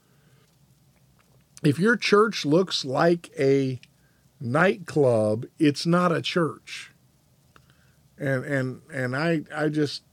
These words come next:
it, it, it's, it's a huge problem. It's a huge problem. You know,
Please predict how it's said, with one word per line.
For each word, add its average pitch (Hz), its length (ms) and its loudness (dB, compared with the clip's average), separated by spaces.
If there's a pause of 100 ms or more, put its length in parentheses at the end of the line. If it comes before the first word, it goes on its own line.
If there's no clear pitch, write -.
(100)
it, 131 280 -2
it, 123 240 -4
it's, 127 420 -6
it's 127 220 -8
a - 80 -6
huge 170 420 0
problem. 107 440 -2 (920)
It's 139 280 -4
a 110 60 -2
huge 165 560 0
problem. 101 460 -2 (840)
You 104 120 -8
know, 101 260 -6